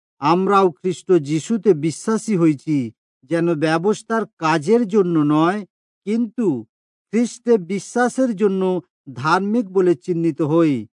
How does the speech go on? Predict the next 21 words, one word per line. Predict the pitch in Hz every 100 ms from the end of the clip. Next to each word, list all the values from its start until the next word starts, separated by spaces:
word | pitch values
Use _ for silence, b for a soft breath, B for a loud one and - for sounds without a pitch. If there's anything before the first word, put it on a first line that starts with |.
| _ _ -
কারণ | 165 175 160
ব্যবস্থার | 156 160 185 180 - 190 165
কাজের | 170 170 170 208
জন্য | 175 208 208 220 220 - _ _
কোনো | 180 214 196
শরীর | - 196 196 208 185
ধার্মিক | 156 160 180 196 240 185
বলে | 202 180 170 - _
চিহ্নিত | - 208 226 240 180
হবে | 180 160 151
না, | 156 160 135 101 _ _ _ _ -
কিন্তু | 233 226 226 151 139 151
আমরা | 170 220 220 165
খ্রিস্টে | 139 - 220 - 220 190
ধার্মিক | 147 156 170 180 233
বলে | 185 202 185 170 _ _ 147
গণ্য | 143 170 190 220
হবার | 214 202 180 147
চেষ্টা | - 196 - 240
করতে | 214 196 - 165
গিয়ে | 131 156 190